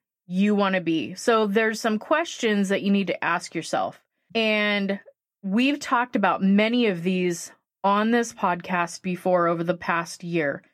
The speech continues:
And they really are a big part of leadership. So the first question I want you to ask yourself is,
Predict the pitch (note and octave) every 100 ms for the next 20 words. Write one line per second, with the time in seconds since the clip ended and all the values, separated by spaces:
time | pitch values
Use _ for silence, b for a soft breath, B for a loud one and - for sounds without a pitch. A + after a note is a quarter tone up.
0 | _ _ _ _ _ A3 G#3 G3 F#3+ F#3+
1 | F#3 F3+ - _ F3 G#3 G#3 G3 A3 A#3
2 | A#3+ G#3+ F#3+ F3+ F#3+ F#3 F3+ - F3+ E3
3 | - E3 E3+ E3 D#3+ - C#3 - _ _
4 | _ _ - C#4+ C4 - D4+ G4 - -
5 | B3 A#3 B3 G#3+ G3 F#3+ - - E3 F3+
6 | - G3 G3 E3 - - F3+ E3+